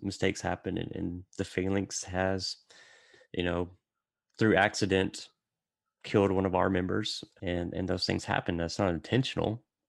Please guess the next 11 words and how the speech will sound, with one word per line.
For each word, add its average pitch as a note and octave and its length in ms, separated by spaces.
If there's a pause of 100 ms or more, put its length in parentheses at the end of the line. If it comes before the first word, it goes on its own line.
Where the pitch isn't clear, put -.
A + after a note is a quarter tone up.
(340)
but E2+ 160
it - 120
happens. F2 540 (1120)
So, G#2+ 520
uh, - 100
yeah, A#2 160
to - 140
answer G#2+ 200
your G2+ 60
question, G#2+ 360
we, G2+ 380